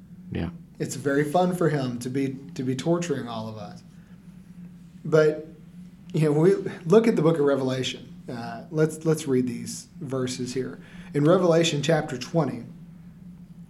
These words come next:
Speaker 2: and we'll read the first three verses. "Then I saw an angel coming down from heaven, holding in his hand the key to the bottomless pit and a great chain.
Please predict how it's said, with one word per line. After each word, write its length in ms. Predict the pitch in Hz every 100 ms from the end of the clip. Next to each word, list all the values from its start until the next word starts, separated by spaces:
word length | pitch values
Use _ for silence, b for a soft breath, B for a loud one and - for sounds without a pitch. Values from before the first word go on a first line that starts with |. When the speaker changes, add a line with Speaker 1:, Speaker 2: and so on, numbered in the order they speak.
| - -
Speaker 2:
and 340 | 127 131 165
we'll 120 | 147
read 240 | 143 151 151
the 80 | 131
first 340 | 156 143 -
three 160 | 143 131
verses. 560 | 123 120 - - - B B B B B - - - - - -
"Then 200 | 131 196
I 80 | 208
saw 240 | 185 160
an 120 | 151
angel 300 | 151 151 147
coming 320 | 143 143 131
down 220 | 127 139 139
from 160 | 135
heaven, 300 | 127 139 123
holding 360 | 113 147 151 147
in 140 | 143
his 340 | 127 131 127 - -
hand 560 | - 175 143 127 123 139
the 80 | 135
key 360 | 147 180 180 185
to 160 | 156
the 120 | 135
bottomless 640 | 113 131 160 165 160 151 -
pit 420 | - 131 - - B B B B B -
and 140 | 143
a 40 | 131
great 300 | 143 139 -
chain. 460 | - 131 113 107